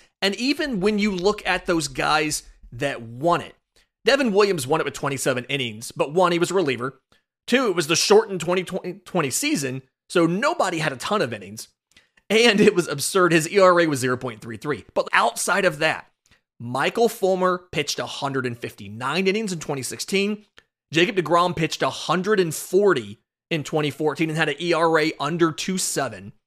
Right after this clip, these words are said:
And Tanner Bibby had a hundred and forty-two innings. And so, how many of these prospects look like they could pick up that many innings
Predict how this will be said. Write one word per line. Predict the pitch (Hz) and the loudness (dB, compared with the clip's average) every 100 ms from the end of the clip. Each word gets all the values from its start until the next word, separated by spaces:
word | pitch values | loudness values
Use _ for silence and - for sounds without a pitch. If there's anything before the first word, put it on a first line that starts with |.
| _ _ _ _ _ _ _ _ - | _ _ _ _ _ _ _ _ -8
And | 165 | -6
Tanner | - 185 202 | -2 2 2
Bibby | 139 180 165 151 _ - | 4 2 2 -4 _ -6
had | 147 147 | -4 -2
a | |
hundred | 143 156 165 160 | -2 0 2 0
and | 147 | 0
forty-two | - 180 180 175 - 262 - | -2 2 2 0 -2 -2 -4
innings. | 110 - - - _ _ _ - | -12 -16 -16 -18 _ _ _ -4
And | 196 208 | -2 -2
so, | - 190 196 185 - _ _ - | 0 2 2 2 -2 _ _ -8
how | 190 240 | -2 0
many | 269 269 | 2 0
of | 214 | -2
these | 226 - | -4 -6
prospects | - 269 302 - 127 123 - - _ _ _ 123 | -4 -4 -4 -6 -8 -6 -10 -12 _ _ _ -18
look | 123 196 247 - | 4 6 6 2
like | 185 185 180 127 | 0 0 -2 -4
they | 147 185 | -2 0
could | - 202 - | 4 4 2
pick | - 196 | -4 -2
up | 165 190 - - _ - | 0 0 -2 -10 _ -18
that | 117 117 139 170 | -12 -4 -2 -2
many | 151 170 190 | -2 -2 -2
innings | 160 233 277 123 110 147 - | -4 -2 -2 -4 -8 -10 -12